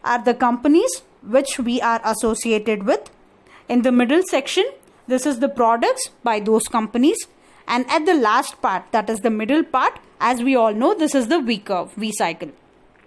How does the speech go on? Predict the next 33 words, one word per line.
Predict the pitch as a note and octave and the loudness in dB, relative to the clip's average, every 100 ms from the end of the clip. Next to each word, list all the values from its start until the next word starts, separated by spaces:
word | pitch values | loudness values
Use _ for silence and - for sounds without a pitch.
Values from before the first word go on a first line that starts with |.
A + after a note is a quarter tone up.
| _ _ - - | _ _ -20 -14
So | - D#4 | -2 0
we | C4 D4 G#3 - _ - | 2 2 0 -6 _ 2
move | C#4 G4+ | 6 6
up | F4+ | 2
with | E4 D4+ A3+ | 0 -2 0
many | A3+ C#4+ | 2 2
companies | E4+ C#4 C4 C#4 C#4 C#4 B3 | 2 0 2 4 4 2 0
like | G3+ F3+ - - - | -2 -4 -8 -20 -12
Deso, | F#3 G#3 F#3+ G#3+ B3 - - - - - | -6 -4 0 0 0 -6 -16 -20 -12 -6
it | - - | -6 -2
could | C4+ G3 | -2 0
be | A#3+ | 0
Modelon. | A3+ G#3 G3 A3 A3 C4 A#4+ - - - - - | 2 2 2 0 0 0 0 -6 -12 -18 -20 -14
At | - A#3+ | -10 -4
the | A#3+ | -4
system | - C#4 - D4+ | -4 -6 0 2
level, | C4+ A#3+ A3+ C4+ - - - | 2 2 2 2 0 -10 -6
it | C4+ - | -6 0
could | C4+ G#3 | 0 2
be | B3 B3+ | 2 2
both | A3+ A3+ A#3 | 4 2 2
for | C4 | 0
modeling | A3+ G3 G3+ A#3 C4+ | 2 2 2 0 -2
and | G#3+ A3+ | -2 -4
simulation | B3 G#3+ G#3 - A#3+ | -2 0 0 0 -2
analysis. | G#3 G3 F#3+ F#3+ G#3 - - - - - | -2 -2 0 0 -2 -2 -2 -6 -10 -10
And | - B3 | -6 0
when | B3+ B3+ | 2 4
you | B3+ | 2
talk | B3 D#4 E4+ | 4 2 2
about | D4+ C4+ B3 - | 0 0 0 2
code | A#3 G#3 | 2 2
implementation, | G#3+ A3 A3 A3 G#3+ G#3+ G#3+ | -2 -2 2 0 2 0 2